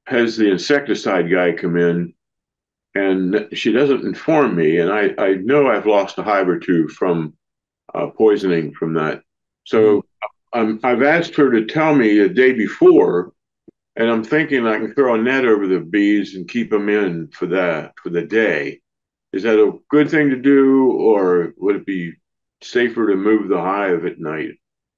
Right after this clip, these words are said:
Speaker 2: No, I think if you can keep 'em in there for a day, I think that's great. I, I, I don't know much about spraying and, and, and colony management around spraying, spraying, 'cause I'm not in a,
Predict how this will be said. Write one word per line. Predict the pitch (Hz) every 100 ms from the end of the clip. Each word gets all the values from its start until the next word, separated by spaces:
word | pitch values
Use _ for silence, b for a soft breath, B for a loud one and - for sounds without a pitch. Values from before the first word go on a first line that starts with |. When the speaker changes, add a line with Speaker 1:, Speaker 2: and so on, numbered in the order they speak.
| _ _
Speaker 2:
No, | 202
I | 226 170
think | 208 226
if | 175
you | 185
can | 151
keep | 185 185
'em | 135 131
in | 175
there | 214 113
for | - 107
a | 101
day, | 107 117
I | 107
think | 147 123
that's | 123 -
great. | - 117 147 110
I, | 101
I, | 101 120 110
I | 185
don't | 196
know | 180 160
much | 139 135
about | 147 131 120 101 -
spraying | - - 123 123 127 127
and, | 110 110
and, | 110 107 90
and | 107 104 -
colony | 117 117 117 117
management | 113 113 107 117
around | 107 107 110
spraying, | - - 110 120 117 -
spraying, | _ 117 127 131
'cause | 113
I'm | 113 110
not | 107 113
in |
a, | 110